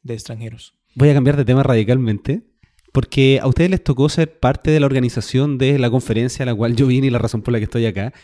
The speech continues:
Speaker 2: que es Comunicando Astronomía con el Público, el cap dos mil dieciséis. Y ustedes jugaron de locales, entonces me imagino que tiene que haber habido muchísimo trabajo detrás de organizar todo esto, eh, mucha preparación. ¿Cómo fue? ¿Cómo lo vivieron? ¿Y, y cuáles han sido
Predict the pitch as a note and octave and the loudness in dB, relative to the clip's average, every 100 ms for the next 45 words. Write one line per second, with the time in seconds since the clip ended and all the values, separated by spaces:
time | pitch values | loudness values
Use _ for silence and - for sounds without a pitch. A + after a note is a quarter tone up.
0 | _ - A2+ A#2 B2+ A#2+ G#2+ A#2+ C3 A2 | _ -4 -4 -2 -2 -2 0 -2 -4 -4
1 | A2 A#2 A#2 A#2 G#2+ C3+ B2+ G2+ G2 A#2+ | -2 -2 0 -2 -2 -2 -2 -2 -4 -6
2 | G#2+ G#2+ G#2+ G#2 A2 G#2+ G#2 G2+ F#2 F2+ | -4 -6 -6 -4 -4 -4 -8 -8 -6 -6
3 | - _ _ _ _ _ _ _ - C3 | -8 _ _ _ _ _ _ _ -4 0
4 | F3+ G3 - - B2 D3 F#3 D3+ A#2 A2+ | 2 0 -4 -6 0 0 2 0 -2 -4
5 | F2 - A#2 C#3+ C#3+ D#3+ - - _ - | -6 -10 -4 -2 -2 -4 -8 -20 _ -20
6 | - A#2 B2 B2 D#3+ C3+ C3+ C#3+ C3+ C3 | -12 -4 0 2 2 2 2 2 2 0
7 | C#3+ A#2+ - _ - A#2 B2+ D3 D3 C3+ | -2 -6 -14 _ -6 0 4 4 4 2
8 | B2+ - E3 - E3 D3 A#2 A2+ B2 C3 | -2 -2 -2 0 0 0 0 -2 -2 0
9 | A#2+ F#2+ G2 G#2 D#3+ - - B2 A2 G#2+ | 0 -2 -4 -4 -6 -8 -6 -4 -2 -4
10 | A2 A#2+ - A2 G#2 A2+ B2+ - - A#2+ | -4 -8 -4 -2 0 0 -2 -4 -4 -4
11 | - - - A2 B2 A#2+ A#2 G#2+ G2+ G2 | -8 -20 -8 0 0 0 -4 -2 -4 -4
12 | - B2+ C3+ C#3 - D3 C#3 - D3 E3 | 0 0 2 -2 -4 -4 -4 0 0 2
13 | D3+ C#3+ C#3 B2+ A2 A#2+ D3 D#3+ G3 A#2 | -2 -2 0 0 0 0 0 -2 -4 -6
14 | A#2 A2 A2+ C3 C3+ - C#3 C#3 | -4 -4 -4 -2 -2 -4 -2 -2